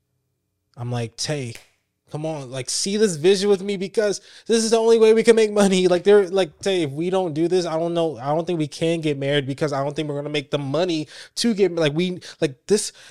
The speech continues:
if we do a podcast, we can, we can survive, we can pay this, we can go travel, do all this stuff." It was hard for me to see the life that we currently have now without doing the creative projects that I keep making up for us.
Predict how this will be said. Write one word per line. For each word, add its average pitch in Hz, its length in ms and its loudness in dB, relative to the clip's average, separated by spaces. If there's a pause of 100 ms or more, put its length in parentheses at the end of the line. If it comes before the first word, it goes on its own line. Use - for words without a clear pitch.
if 151 180 -6
we 226 80 4
do 233 120 8
a 202 40 12
podcast, 208 540 -6
we 214 60 -6
can, 196 300 -8
we 165 120 -6
can 185 220 -6
survive, 175 720 0
we 180 60 -2
can 180 160 -6
pay 180 220 -2
this, 180 300 0
we 196 60 -6
can 170 220 -4 (340)
go 170 160 4
travel, 190 520 2
do 175 200 0
all 180 200 0
this 180 200 2
stuff." 180 380 -2 (400)
It 156 80 2
was 165 160 4
hard 180 260 -2
for 196 80 -10
me 175 180 -4
to 151 100 -4
see 156 400 -6
the 135 180 -10
life 127 280 -6
that 123 120 -8
we 123 120 -6
currently 127 440 -10
have 117 320 -10
now 117 560 -10 (720)
without 131 540 -6 (420)
doing 117 720 -4
the 113 220 -12
creative 117 440 -8
projects 110 600 -8
that 104 360 -10
I 107 160 -14
keep 113 240 -12
making 107 340 -10
up 113 180 -12
for - 200 -16
us. - 260 -20